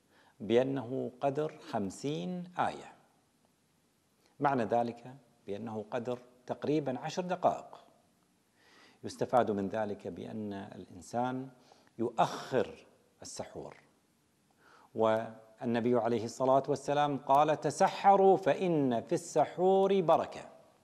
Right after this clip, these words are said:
هذه البركة بمتابعة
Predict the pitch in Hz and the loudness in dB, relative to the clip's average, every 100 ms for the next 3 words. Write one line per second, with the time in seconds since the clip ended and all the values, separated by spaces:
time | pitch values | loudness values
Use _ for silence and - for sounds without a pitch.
0 | _ _ _ _ _ _ _ _ _ _ | _ _ _ _ _ _ _ _ _ _
1 | - - - 165 175 165 151 160 156 165 | -20 -6 2 4 4 0 4 4 4 2
2 | 165 147 120 120 120 110 117 | 0 0 0 4 4 6 2